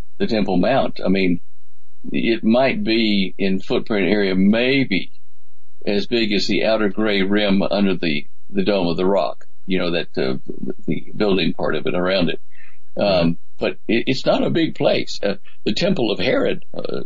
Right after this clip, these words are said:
in contrast, was much bigger. Uh, and that was, that was, uh, a different location. But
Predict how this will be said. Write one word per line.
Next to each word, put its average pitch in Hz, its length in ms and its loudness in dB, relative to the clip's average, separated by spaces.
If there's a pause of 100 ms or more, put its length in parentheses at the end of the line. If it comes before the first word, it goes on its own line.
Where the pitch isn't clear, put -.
in 92 180 0
contrast, 95 540 0
was 101 160 0
much - 260 0
bigger. - 340 -2 (600)
Uh, 92 220 0
and 92 160 0
that 113 160 0
was, - 340 0
that 95 300 0
was, - 260 -2
uh, 80 240 -2 (100)
a 95 100 0
different - 280 0
location. 87 580 0
But 73 160 0